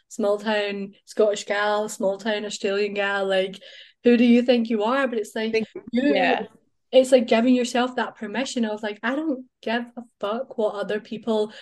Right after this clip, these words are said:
Speaker 1: are projecting onto
Speaker 2: Mm-hmm.
Speaker 1: me, their own insecurities. I have got this desire for a reason. I have one life to live, and I want to make it,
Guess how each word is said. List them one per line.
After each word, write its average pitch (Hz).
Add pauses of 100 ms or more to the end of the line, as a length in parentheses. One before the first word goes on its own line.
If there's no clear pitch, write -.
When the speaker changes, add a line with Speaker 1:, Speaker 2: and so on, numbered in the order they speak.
(180)
Speaker 1:
are 226
projecting 226
onto 190
Speaker 2:
Mm-hmm. 190
Speaker 1:
me, -
their 202
own 202
insecurities. 208 (320)
I 202
have 240
got 214
this 226
desire 196
for 202
a 180
reason. 190
I 202
have 190
one 208
life 190
to 214
live, 185
and 208
I 196
want 190
to 214
make 190
it, 220